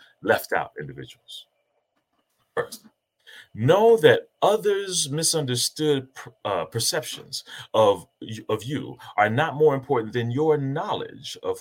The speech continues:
who you are, your motivations, and your values. You see, many people who suggest that someone else is a cultural sellout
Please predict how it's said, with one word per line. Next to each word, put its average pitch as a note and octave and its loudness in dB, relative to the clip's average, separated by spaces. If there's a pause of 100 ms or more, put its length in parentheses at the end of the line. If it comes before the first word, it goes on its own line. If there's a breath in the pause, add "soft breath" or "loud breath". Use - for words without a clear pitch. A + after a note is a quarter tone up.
who A2 -10
you A#2+ -10
are, - -10 (240)
your A#2 2
motivations, F2 -4
and D#2 -14
your D2+ -10
values. C#2 -14 (600 loud breath)
You A#2+ -8
see, A#2 0 (340 loud breath)
many F3+ 2
people A#2+ -6 (140 loud breath)
who B2+ 0
suggest A#2 0
that A2 0
someone G#2+ -2
else D#3 0
is D3+ -4
a D3+ 0
cultural D#3+ 0
sellout D#3 0